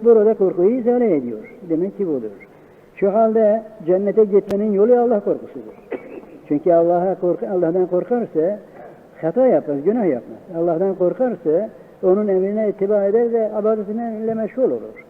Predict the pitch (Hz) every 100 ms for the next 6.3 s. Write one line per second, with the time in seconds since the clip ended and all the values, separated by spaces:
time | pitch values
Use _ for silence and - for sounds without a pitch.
0 | - - - - - _ _ _ - 135
1 | 131 131 - 165 165 208 233 262 233 190
2 | 220 233 233 208 185 175 - 226 254 220
3 | 147 131 - - - 147 170 180 147 151
4 | 170 226 247 - 180 196 180 165 147 151
5 | 151 160 180 151 143 143 139 147 143 139
6 | 135 180 220